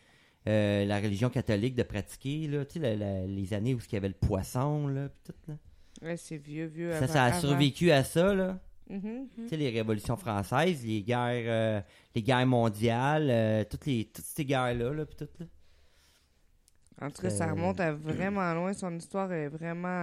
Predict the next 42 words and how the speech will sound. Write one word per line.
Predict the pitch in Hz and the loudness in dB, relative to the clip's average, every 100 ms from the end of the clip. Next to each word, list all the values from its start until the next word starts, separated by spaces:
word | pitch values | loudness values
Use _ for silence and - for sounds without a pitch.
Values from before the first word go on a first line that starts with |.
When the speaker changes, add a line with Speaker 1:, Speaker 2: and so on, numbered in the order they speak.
| 160 | -2
Speaker 2:
euh, | 156 - _ _ _ 127 | -4 -8 _ _ _ -16
Speaker 1:
Hmm. | 127 120 - _ _ _ _ | -12 -12 -14 _ _ _ _
Speaker 2:
ça | 196 - 185 | -6 0 2
aurait | 190 | 2
été | 190 190 | -2 -2
vraiment | 190 202 214 | -2 -2 -4
très, | 208 220 220 | -4 0 0
très, | 220 - 202 | 0 -4 -6
très, | - 208 | -4 -6
très, | 185 - 180 175 | -8 -8 -6 -6
très | - 175 | -6 -6
long. | 160 165 175 170 | -4 -6 -4 -4
Euh, | 147 135 135 143 _ | -2 -2 -6 -10 _
c'est | - - 165 | -18 -16 -14
tout, | 180 - _ | -16 -16 _
toute | - 247 | -12 -10
une | 220 170 | -10 -12
histoire. | 160 - 135 127 - _ - _ _ _ _ _ | -14 -16 -16 -18 -20 _ -20 _ _ _ _ _
Toute | - | -2
Speaker 1:
Ouais, | 143 | -2
Speaker 2:
une | |
Speaker 1:
quand | - 107 | 0 -2
même. | 101 | -2
Speaker 2:
histoire, | 120 - | -6 -10
c'est | - - - - - - 135 | -20 -20 -20 -20 -20 -20 -14
Speaker 1:
Ben, | 147 156 | -10 -8
ben. | 175 | -8
Speaker 2:
Moi, | 196 | -8
j'ai | 190 | -10
vraiment | 170 170 180 170 170 - - 175 | -8 -8 -6 -6 -8 -12 -16 -8
recherché | 180 175 165 - | -8 -6 -8 -8
sur | 185 180 | -10 -8
les | 160 156 | -8 -8
événements | 160 165 165 170 | -8 -8 -10 -8
de | |
la | 156 | -10
journée. | 147 139 123 104 - - 113 | -10 -12 -14 -16 -20 -12 -10
Speaker 1:
Ok. | - 131 - | -2 -2 -2
Speaker 2:
Vite, | 156 156 143 | -10 -16 -12
vite. | 120 - | -14 -12
Euh, | 123 104 | -12 -12
mais | 123 98 58 | -12 -14 -16